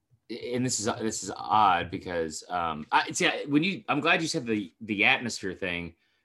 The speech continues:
because, no, there's two, there's two upper decks, um, on each side. Okay. Yeah. So for me, it doesn't look like, right. That's, it doesn't look like it's anything super special. And what it kinda reminds me of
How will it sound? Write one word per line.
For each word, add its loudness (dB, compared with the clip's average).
because, 2
no, 8
there's 0
two, 2
there's -6
two 2
upper -2
decks, -6
um, 2
on 2
each 2
side. 2
Okay. 2
Yeah. 4
So 4
for -4
me, 2
it 0
doesn't 2
look -2
like, -10
right. -6
That's, -14
it 4
doesn't 4
look 2
like 2
it's 0
anything 0
super -4
special. 0
And 4
what 6
it -2
kinda 2
reminds 4
me 2
of 4